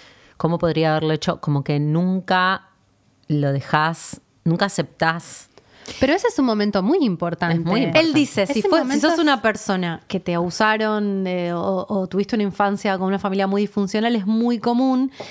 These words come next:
Speaker 3: que quedes más trabada en esta etapa porque,
Speaker 2: Claro.
Speaker 3: porque es un lugar conocido. Porque
Speaker 2: Por
Speaker 3: vos sentís que el lugar de que te abandonen o el lugar de que te abusen, de que te hagan cosas malas, es un lugar que no te gusta, pero en el fondo es un lugar conocido.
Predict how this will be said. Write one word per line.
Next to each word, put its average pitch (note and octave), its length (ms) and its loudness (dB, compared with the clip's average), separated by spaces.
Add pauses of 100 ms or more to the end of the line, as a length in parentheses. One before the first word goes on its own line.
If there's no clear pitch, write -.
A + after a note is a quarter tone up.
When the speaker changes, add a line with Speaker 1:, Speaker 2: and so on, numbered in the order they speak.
(140)
Speaker 3:
que G3+ 160 -2
quedes D4 360 2
más A3+ 320 -2
trabada A3 460 2
en G#3+ 80 0
esta G3+ 220 -2
etapa G#3 500 -2
porque, F#3+ 240 -2
Speaker 2:
Claro. F#3+ 540 0
Speaker 3:
porque C4+ 180 0
es - 80 -2
un E4 100 4
lugar D4 200 2
conocido. B3 480 -2 (420)
Porque A#3 280 2
Speaker 2:
Por D4+ 80 6
Speaker 3:
vos F4 80 0
sentís D4 420 0
que A3 140 -2
el G3+ 100 0
lugar A3 320 2
de G3 100 -4
que G3 80 -6
te F#3+ 80 -4
abandonen A#3+ 920 0
o F#3+ 80 -2
el F#3+ 100 -2
lugar F#3+ 280 0
de G3+ 100 -4
que F#3+ 80 -4
te F3+ 80 -4
abusen, A3 600 0
de F#3 120 -4
que F#3 80 -6
te F#3+ 40 -2
hagan G3+ 180 0
cosas A3 300 -4
malas, C#4+ 480 0 (300)
es - 140 -4
un G#3+ 100 0
lugar G3+ 200 0
que F3+ 80 -4
no G3 120 0
te D4 80 0
gusta, D#4 640 -2
pero G4 140 0
en F#4+ 60 0
el F#4+ 80 0
fondo F#4 240 0
es E4 100 -6
un C#4+ 80 2
lugar B3+ 180 0
conocido. A3 600 -2